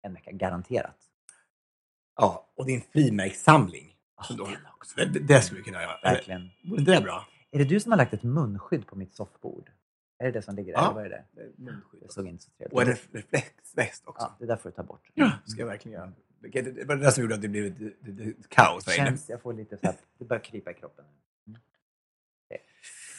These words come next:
Speaker 2: Nej, eh, om jag skulle ha en till vecka ledigt utan internet,
Speaker 1: Mm.
Speaker 2: så skulle jag åka någonstans med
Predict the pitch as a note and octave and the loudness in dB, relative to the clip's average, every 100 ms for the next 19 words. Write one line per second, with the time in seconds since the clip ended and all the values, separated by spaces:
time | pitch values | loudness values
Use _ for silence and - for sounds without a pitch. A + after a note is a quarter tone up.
0 | - - - _ G#3 B3+ - E3+ E3 D#3+ | -16 -16 -18 _ 10 10 10 12 12 12
1 | D#3+ - _ _ B3 B3 G#3 - D3 C3 | 8 -8 _ _ 12 12 10 2 4 6
2 | B2+ C3+ - C#3+ B2+ A2+ A2+ A2+ - G#2+ | 6 2 -4 0 0 4 4 4 4 2
3 | G2+ - G2+ G2 G#2 - G2+ - A2+ G2+ | 0 -8 -8 -6 -6 4 4 6 2 -2
4 | A2 - G2+ G2 A2 C3+ E3 F3+ - F#2 | -4 -6 -12 -12 -12 6 6 6 -6 -14
5 | F#2 - _ _ _ _ - A#2+ G#2 - | -16 -20 _ _ _ _ -16 -14 -12 -10
6 | - _ _ _ - - - _ _ G#2 | -12 _ _ _ -18 -18 -18 _ _ -8